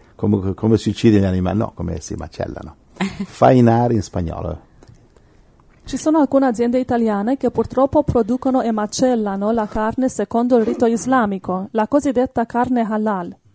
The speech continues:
Speaker 3: e poi la mettono nei supermercati. I miei genitori, inconsapevolmente,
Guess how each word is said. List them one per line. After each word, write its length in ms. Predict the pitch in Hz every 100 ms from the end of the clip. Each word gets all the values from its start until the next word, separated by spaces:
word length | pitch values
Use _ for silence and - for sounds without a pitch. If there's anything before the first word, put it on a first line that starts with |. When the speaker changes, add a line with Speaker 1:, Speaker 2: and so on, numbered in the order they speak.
| _ _ _ _
Speaker 3:
e 100 | 247
poi 180 | 247 294
la 120 | 262
mettono 400 | 214 269 - 233
nei 160 | 214 202
supermercati. 960 | - 233 214 196 190 202 180 - 180 - - _ _ - - 247
I 60 |
miei 160 | 240 262
genitori, 680 | 262 240 240 262 262 254 - -
inconsapevolmente, 1700 | 269 285 - 233 214 - 214 214 - 208 196 196 196 202 - 269